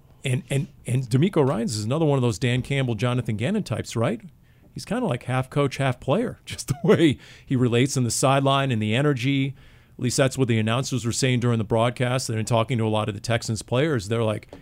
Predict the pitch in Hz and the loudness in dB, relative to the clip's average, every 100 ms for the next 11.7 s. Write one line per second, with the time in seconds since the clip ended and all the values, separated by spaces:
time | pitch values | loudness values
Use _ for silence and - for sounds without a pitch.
0 | - - - 226 254 123 131 113 113 - | -20 -16 -8 -6 -2 -2 -2 -2 -2 -2
1 | 147 113 143 - 151 113 - - 139 123 | -2 2 0 2 0 0 -4 -4 0 2
2 | 120 117 110 101 110 - 120 113 113 120 | 2 2 2 -2 -4 -6 -2 0 0 0
3 | 113 131 214 120 110 - - 123 - - | 2 0 2 0 -4 -8 -10 -8 -10 -10
4 | - - - - - - - - 127 113 | -14 -16 -20 -20 -20 -20 -16 -2 0 0
5 | 107 - - - - - - 185 165 151 | -4 -12 -20 -20 -20 -4 4 6 6 4
6 | 151 - 240 202 160 156 147 127 120 113 | 2 0 0 2 2 4 6 6 4 2
7 | 139 175 170 185 135 143 233 185 214 156 | 2 2 0 -2 -2 0 0 -2 -2 -2
8 | 156 170 151 156 143 - - - 135 - | -4 -2 -2 -2 -6 -10 -20 -10 -8 -4
9 | 170 - 220 202 120 117 113 110 - - | -4 -4 -4 -2 0 0 0 -2 -6 -20
10 | _ - - 131 135 180 165 131 - 151 | _ -20 -8 -6 -4 0 0 0 0 0
11 | 151 123 120 135 151 170 | 0 0 0 2 2 0